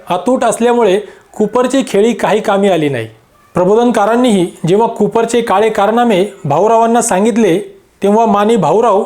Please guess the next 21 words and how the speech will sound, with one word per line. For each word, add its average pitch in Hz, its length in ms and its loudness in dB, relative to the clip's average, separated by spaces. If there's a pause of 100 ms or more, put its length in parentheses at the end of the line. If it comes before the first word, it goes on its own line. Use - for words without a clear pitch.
(360)
पेटून 190 280 0
उठले. 139 260 -2 (640)
"एवढ्या 202 240 2
कष्टाने 233 500 -2
आपण 233 300 0
कारखाना 214 440 -2
उभा 190 280 0
केला, 202 320 0 (400)
एवढी 185 240 2
टिकाऊ 226 420 -2
नांगरं 214 340 0 (100)
तयार 214 220 0
केली, 185 320 -2 (420)
त्याची 180 240 -2
तडाखेबंद 240 680 -2
विक्री 226 420 -2
केली 185 300 0 (280)
आणि 185 200 0 (120)
तरीही 202 260 2
कूपर 240 460 -2 (380)
दिलेला 196 320 0